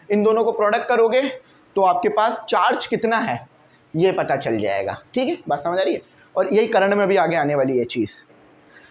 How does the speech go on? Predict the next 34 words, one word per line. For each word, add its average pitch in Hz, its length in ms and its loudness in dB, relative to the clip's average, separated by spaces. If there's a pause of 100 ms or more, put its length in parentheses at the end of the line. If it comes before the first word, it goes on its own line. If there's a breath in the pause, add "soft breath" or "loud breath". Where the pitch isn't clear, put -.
(160 loud breath)
current 233 200 2
में 247 120 2
भी 247 80 2
basically 208 420 0
electron 180 540 0
ही 202 60 0
एक 160 220 0
जगह 160 180 2
से 165 100 -4
दूसरी 147 260 -4
जगह 147 200 -2 (380)
लगे 151 220 2
होते 143 200 4
हैं 135 80 2
आने 127 120 0
जाने 104 240 -2
में। 104 120 -12 (1080 loud breath)
अच्छा, 165 200 0
तो 196 100 2
ये 233 280 4
बात 220 260 2
इन्होंने 226 240 2
लिख 202 140 2
दी 180 220 2
है, 220 240 2
ये 202 140 2
बात 190 240 0
मैंने 190 140 -2
बड़े 190 280 0 (120)
detail 196 360 0
में 208 100 -2
भी 208 80 -2
बता 185 260 -2
दी। 190 260 -4